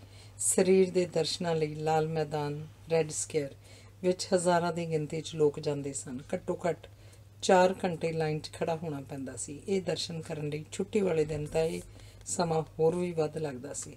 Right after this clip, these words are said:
ਲੋਕ ਖਾਸ ਕਰਕੇ ਉਦੋਂ ਵੇਖਣ ਜਾਂਦੇ ਸਨ ਜਦੋਂ ਦੁਪਹਿਰ ਨੂੰ ਗਾਰਡ ਦੀ ਬਦਲੀ ਹੁੰਦੀ ਸੀ। ਲੈਨ-, ਲੈਨਿਨ ਦੇ ਸਰੀਰ ਦੇ ਦਰਸ਼ਨ ਬਹੁਤ ਗੰਭੀਰਤਾ ਨਾਲ ਕਰਾਏ ਜਾਂਦੇ ਸਨ। ਕੋਈ ਬੋਲਦਾ ਨਹੀਂ ਸੀ। ਹੌਲੀ ਹੌਲੀ ਬਗੈਰ ਕੋਈ ਖੜਾਕ ਕੀਤਿਆਂ ਤਿੰਨ ਪਾਸੇ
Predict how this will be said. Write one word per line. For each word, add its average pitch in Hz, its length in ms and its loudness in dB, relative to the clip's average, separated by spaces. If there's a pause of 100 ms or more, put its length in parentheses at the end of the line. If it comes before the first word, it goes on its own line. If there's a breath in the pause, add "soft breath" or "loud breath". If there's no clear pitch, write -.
(460 loud breath)
ਲੋਕ 196 320 6
ਖਾਸ 185 260 2
ਕਰਕੇ 185 320 0
ਉਦੋਂ 180 200 0
ਵੇਖਣ 175 340 -2
ਜਾਂਦੇ 151 260 0
ਸਨ 170 240 -4
ਜਦੋਂ 160 260 -2
ਦੁਪਹਿਰ 156 380 2
ਨੂੰ 170 240 -6
ਗਾਰਡ 147 200 0
ਦੀ 156 140 -6
ਬਦਲੀ 143 340 -4
ਹੁੰਦੀ 131 220 -10
ਸੀ। - 220 -12 (600 loud breath)
ਲੈਨ-, 175 320 4 (360)
ਲੈਨਿਨ 170 440 4
ਦੇ 185 120 4
ਸਰੀਰ 170 420 0
ਦੇ 165 180 -4
ਦਰਸ਼ਨ 160 380 -2
ਬਹੁਤ 180 280 -6
ਗੰਭੀਰਤਾ 170 580 -2
ਨਾਲ 165 220 -4
ਕਰਾਏ 156 260 0
ਜਾਂਦੇ 143 300 -4
ਸਨ। 147 180 -8 (500 loud breath)
ਕੋਈ 190 140 8
ਬੋਲਦਾ 160 380 0
ਨਹੀਂ 147 200 -4
ਸੀ। 147 200 -8 (120)
ਹੌਲੀ 202 180 8
ਹੌਲੀ 185 220 4
ਬਗੈਰ 160 320 4
ਕੋਈ 175 200 -4
ਖੜਾਕ 160 440 -2 (100)
ਕੀਤਿਆਂ 160 440 -4 (800 loud breath)
ਤਿੰਨ 202 220 4
ਪਾਸੇ 180 380 2